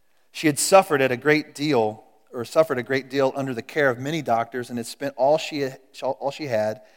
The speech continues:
Yet instead of getting better, she grew worse. When she heard about Jesus, she came up behind him in the crowd and touched his cloak, because she thought, 'If I just touch his clothes, I will be healed.'"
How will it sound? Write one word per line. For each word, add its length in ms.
Yet 180
instead 320
of 80
getting 240
better, 340
she 160
grew 220
worse. 500
When 120
she 100
heard 240
about 320
Jesus, 440
she 140
came 420
up 160
behind 440
him 180
in 80
the 80
crowd 480
and 160
touched 340
his 140
cloak, 480
because 360
she 160
thought, 540
'If 180
I 140
just 460
touch 460
his 200
clothes, 720
I 80
will 100
be 140
healed.'" 320